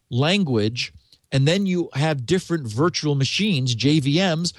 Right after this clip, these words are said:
one for the x eighty-six on Windows, one for the x eighty-six on Mac, one for the old Power P C on Mac, and so forth. And then when you implement that J V M,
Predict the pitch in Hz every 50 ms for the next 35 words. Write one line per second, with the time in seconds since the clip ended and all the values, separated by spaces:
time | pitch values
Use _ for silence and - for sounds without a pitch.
0 | - _ _ - 104 131 156 160 - 156 147 139 139 139 143 - - - 127 120
1 | 117 - - - 233 226 - - 156 135 131 131 160 202 214 202 202 202 196 196
2 | 175 - - - _ - 113 131 147 139 - - 139 131 120 135 143 139 - -
3 | 143 135 131 131 120 - - 143 143 - - - - - 120 117 117 117 110 123
4 | 147 175 202 220 - - - - - - - _ - 135 156 156 - 143 127 135
5 | 131 131 127 - - 147 147 151 147 147 - - 143 120 - - 170 190 202 190
6 | 180 185 190 180 165 160 160 175 214 - - - - 135 135 - - 233 262 214
7 | - 127 95 85 76 80 - _ _ _ _ _ _ _ - 139 135 139 156 165
8 | 170 165 156 147 _ _ _ _ _ _ - 160 170 165 156 151 151 160 185 202
9 | 185 - 160 160 160 156 151 131 - 147 147 135 117 107 147 165 175 170 135 135
10 | 131 131 180 220 196 147 135 151